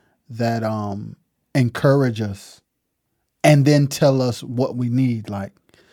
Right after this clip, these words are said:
hearing you, that is freeing, and it helps me to understand what has been going on in my life up until this point. 'Cause I've been like, "Yo, this is,"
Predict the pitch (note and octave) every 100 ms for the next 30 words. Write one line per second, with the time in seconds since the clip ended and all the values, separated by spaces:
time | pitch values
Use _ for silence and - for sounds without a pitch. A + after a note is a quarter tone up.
0 | _ _ _ _ _ _ - G3+ G3+ F#3
1 | F3+ C3+ D#3 D3+ F3 E3+ - F3+ F3+ A#2+
2 | A2+ A2+ G#2 _ _ _ _ _ _ _
3 | _ _ - D3+ D3+ D3 B2+ D3 D3 D3+
4 | C#3+ C3+ C#3+ C#3 C3 B2 - B2+ B2+ A#2+
5 | A#2 G#2+ G#2 _ _ _ _ _ _ _
6 | _ - B2 C#3+ C3 C3+ A#2 B2 B2 B2
7 | A#2+ A2+ A#2+ A2+ G#2+ G#2+ G#2+ A2 - A2+
8 | A#2 G2+ G#2 G#2 - F2+ - _ _ -
9 | D3 E3+ E3+ C3 B2 A2 A2+ B2 C#3 G2+
10 | A2 C3+ - G2